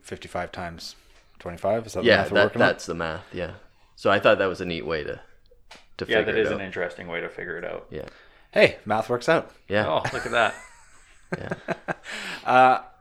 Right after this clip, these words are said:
Speaker 1: okay, well, that's, yeah, that is an interesting way to think about it, hey?
Speaker 2: Yeah.
Speaker 1: So you, you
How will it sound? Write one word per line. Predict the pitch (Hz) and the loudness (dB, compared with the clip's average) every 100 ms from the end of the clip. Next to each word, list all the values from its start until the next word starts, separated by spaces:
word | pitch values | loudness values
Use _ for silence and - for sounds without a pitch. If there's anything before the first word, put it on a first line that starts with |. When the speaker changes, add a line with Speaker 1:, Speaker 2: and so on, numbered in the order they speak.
| - | -6
Speaker 1:
okay, | 214 - | -4 2
well, | 196 | 2
that's, | 254 - 240 | 2 0 2
yeah, | 254 | 4
that | 233 147 | 4 2
is | 208 208 | 2 0
an | |
interesting | 113 95 101 | -4 -4 -2
way | 95 | -2
to | 92 | -2
think | 95 92 | -4 -10
about | 80 80 | -8 -6
it, | 80 | -6
hey? | 107 151 | -8 -6
Speaker 2:
Yeah. | 82 - - - | -8 -10 -18 -4
Speaker 1:
So | - 123 | 6 8
you, | 120 135 | 6 2
you | 117 113 | -2 -6